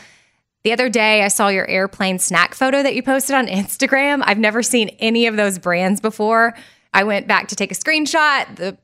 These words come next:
photo was gone. So could you go over some of the snacks?" Now, I don't remember exactly what I had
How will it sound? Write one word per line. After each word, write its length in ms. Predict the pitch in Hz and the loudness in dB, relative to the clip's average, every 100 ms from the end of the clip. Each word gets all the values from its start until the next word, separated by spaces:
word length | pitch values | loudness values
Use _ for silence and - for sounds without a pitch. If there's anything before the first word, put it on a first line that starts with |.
| _ _ - | _ _ -2
photo 240 | 233 202 | 0 0
was 200 | 185 196 | -2 -4
gone. 520 | 208 277 262 254 247 226 | 0 2 4 4 2 -2
So 220 | 226 233 | -2 -2
could 180 | 214 220 | -2 -2
you 60 | 202 | -2
go 280 | 196 190 185 | 0 0 0
over 260 | 175 175 | 0 -2
some 240 | 175 190 180 | -2 -2 -2
of 200 | 170 156 | -4 -4
the 60 | |
snacks?" 480 | 175 190 170 - - | -4 0 -2 -4 -4
Now, 120 | 196 | -2
I 80 | - | 0
don't 140 | 233 | 0
remember 240 | 220 233 208 | 0 -2 -2
exactly 640 | 185 165 180 185 185 196 | -4 -2 2 2 0 -2
what 140 | 190 | 0
I 80 | 180 | 0
had 460 | 190 190 190 196 | 0 0 0 0